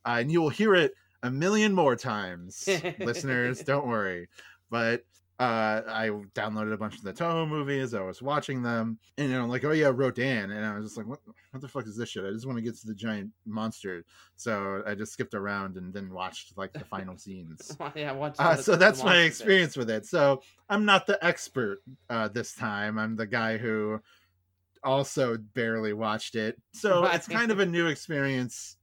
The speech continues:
Speaker 1: for both of us. What are your general impressions before we go into, like, the full, full
Speaker 2: Yeah,
Speaker 1: overview
Speaker 2: my,
Speaker 1: of
Speaker 2: my,
Speaker 1: the
Speaker 2: uh,
Speaker 1: movie?
Speaker 2: my general thoughts on the movie, uh,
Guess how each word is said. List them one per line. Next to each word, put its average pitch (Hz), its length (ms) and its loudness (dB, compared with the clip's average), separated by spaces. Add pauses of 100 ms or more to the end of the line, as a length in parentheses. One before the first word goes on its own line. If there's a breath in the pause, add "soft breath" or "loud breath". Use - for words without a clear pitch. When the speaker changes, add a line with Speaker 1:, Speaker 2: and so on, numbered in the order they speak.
(120)
Speaker 1:
for 165 80 -10
both 254 200 0
of 92 120 -10
us. - 380 -14 (320)
What 226 220 0
are 226 440 4
your 165 500 2
general 160 640 0
impressions 143 540 0
before 127 280 -2
we 123 120 -2
go 120 260 2
into, 110 720 -4 (200)
like, 101 280 -8
the 95 400 -8 (220)
full, 120 680 0 (120)
full 101 520 -6 (160)
Speaker 2:
Yeah, 220 260 0
Speaker 1:
overview 185 100 -12
Speaker 2:
my, 185 80 -6
Speaker 1:
of 170 60 -10
Speaker 2:
my, 208 220 0
Speaker 1:
the 202 60 0
Speaker 2:
uh, 180 220 -2
Speaker 1:
movie? 160 200 -16
Speaker 2:
my 185 120 -2
general 220 420 -2
thoughts - 340 -6
on 226 120 -6
the 240 60 -10
movie, 254 440 -8
uh, 170 340 0